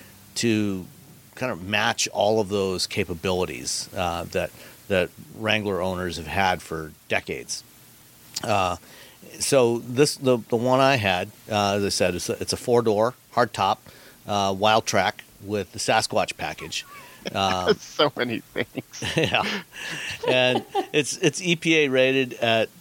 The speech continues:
Speaker 1: uh, s-, for seventeen city, seventeen highway, and seventeen combined. And I've, uh,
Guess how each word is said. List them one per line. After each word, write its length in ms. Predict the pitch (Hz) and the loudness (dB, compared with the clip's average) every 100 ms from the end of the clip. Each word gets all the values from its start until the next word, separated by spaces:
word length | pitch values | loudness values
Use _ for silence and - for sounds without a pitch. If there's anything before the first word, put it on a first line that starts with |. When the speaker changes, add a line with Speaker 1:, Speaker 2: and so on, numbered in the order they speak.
| - | -2
Speaker 1:
uh, 220 | 113 107 | 2 4
s-, 280 | 101 - - - 143 127 107 - | 2 -2 -6 -14 -20 -18 -16 -4
for 280 | 131 110 113 | 0 0 0
seventeen 760 | - 143 139 139 135 131 127 117 - - | 0 2 2 2 2 0 -4 -10 -20 -8
city, 380 | - 139 131 | 0 2 2
seventeen 500 | 123 131 123 - 123 | 2 0 -2 -2 -2
highway, 460 | 107 117 113 113 110 | 2 2 4 4 2
and 100 | 98 | 0
seventeen 440 | - 107 101 - 95 | 0 -2 -2 -6 -8
combined. 480 | 92 80 76 65 - - - - - | -4 -4 -4 -8 -16 -20 -20 -20 -12
And 380 | - 98 98 98 | -2 0 2 0
I've, 300 | - 104 95 - - | 0 2 0 -4 -6
uh, 160 | 117 | 0